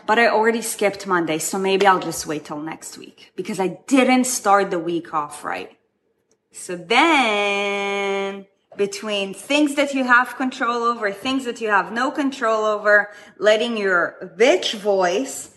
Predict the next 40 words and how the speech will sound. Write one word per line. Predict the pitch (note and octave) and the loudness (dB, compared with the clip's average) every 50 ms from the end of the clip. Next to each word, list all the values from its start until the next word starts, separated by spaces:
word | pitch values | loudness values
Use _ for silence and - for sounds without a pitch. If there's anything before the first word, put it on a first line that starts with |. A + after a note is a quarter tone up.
| _ _ - | _ _ -6
take | - C4+ C#4 C#4 C#4 | -2 0 0 0 2
over | C#4+ C4+ C4 B3 C4 C4 | 2 2 2 2 2 0
with | A#3 G#3+ G#3+ - - | 0 0 -2 -4 -6
regards | G#3 G3+ G#3 G#3+ A3 A3 G#3+ - - | -4 0 2 2 2 2 -2 -6 -10
to | - A3 G#3+ | -8 -8 -8
one | G3 F#3 G#3 A#3+ C#4 D4+ C#4+ | -4 0 4 4 4 4 2
decision, | E4+ E4 - - - G#3+ G3+ G3 F3+ G3 G3 F#3+ G3+ B3+ D4+ D4+ - _ _ _ _ _ _ _ _ _ _ _ _ _ _ _ _ _ _ _ _ _ _ - | 0 -4 -6 -4 -2 -2 -2 -2 -2 -4 -4 -4 -2 -4 -6 -8 -10 _ _ _ _ _ _ _ _ _ _ _ _ _ _ _ _ _ _ _ _ _ _ -6
now | G3 G#3 A3 G#3+ A#3 A#3+ | -2 2 2 4 4 2
your | A3 G3+ G#3 G3+ | 2 0 0 0
bitch | F3 A3+ A#3+ C4+ C4 - | 0 2 2 2 0 0
voice | - G3+ G#3 G#3 G3+ G3+ | -4 -2 -2 -2 -2 -2
start, | - - G#3+ G3+ G#3+ A3 A3 A3 - - - - _ - | -4 2 4 6 6 6 4 0 -6 -14 -20 -20 _ -14
starts, | - - - - A3+ A3+ A#3+ A#3 - - - - - - | -12 -6 0 2 4 4 4 2 -2 -6 -8 -10 -10 -8
you | G#3+ A#3 A3+ | -6 -4 -2
know, | G#3 F3+ F#3 | -2 -2 -2
speaking | F#3 - - - - B3+ B3+ B3 B3+ C4 B3 A3 | -2 -4 -6 -6 -4 -4 -4 -2 -2 -2 -2 -2
louder | G3 F#3 F#3 F#3+ G#3 A3 A3+ A3+ | 0 2 4 6 6 4 4 2
and | A3 G#3 F#3+ F#3+ | 0 -2 -2 -2
louder. | F3+ F3+ G#3+ C4+ C#4 A3 F3 D#3+ | 0 2 2 2 0 -2 -4 -4
And | - - F3 F#3 | -6 -6 -8 -6
the | F#3 F#3+ | -4 -4
louder | F#3+ F#3+ F#3+ F#3+ G#3 A#3 C#4+ D#4+ E4 D#4 C4 A3 F#3+ F#3 F#3+ A3 C4 C#4 - - _ _ _ _ _ _ | -4 -2 0 2 4 6 6 6 4 4 2 2 2 2 2 0 -2 -4 -8 -16 _ _ _ _ _ _
that | - G#3+ G#3 G#3 - | 0 0 0 0 -4
one | G#3 G3+ G3 G#3+ A#3 B3 C4 B3+ G#3 | -10 -4 2 2 4 4 4 2 0
voice | E3 F3+ G3 G#3+ A3+ A#3 A3+ A3 - | -2 -4 -2 0 2 2 2 0 -2
speaks, | - - - - - A3 B3 D4+ F#4+ - - - - - - - _ _ _ _ _ | -6 -6 -6 -6 -4 0 2 2 2 0 -2 -6 -10 -10 -12 -18 _ _ _ _ _
the | - G#3 G#3+ | -4 -2 0
more | G#3+ A3+ B3+ C4+ | 2 4 4 4
you | C4+ C4 A#3+ | 2 2 -2
start | - - - A#3 G#3 G#3 G3 - | -2 0 2 4 4 2 2 0
listening | G3 A#3 C#4 C4+ - A3+ F#3+ D#3+ D#3 D#3 | -2 -2 -2 -2 -2 -2 -2 -2 -2 -4
to | - D#3+ D3+ | -6 -10 -10
it. | C#3+ - - - _ | -10 -10 -12 -12 _
I | - F#3+ | -6 -4
mean, | G#3+ A3+ A3+ A#3 | -2 -2 -4 -4
think | A#3 A3+ E4 F4+ A4 - | -4 -2 -2 0 0 0
about | G#4+ C#4 B3+ G#3 - - | 0 4 6 6 6 4
it, | E3+ E3+ - - | 2 -2 -6 -8
you | F#3+ E3 | -10 -6
guys. | D#3+ E3 D#3+ D#3+ E3 F#3+ B3 D4+ D#4 - - | -2 0 2 2 2 2 0 -4 -8 -10 -12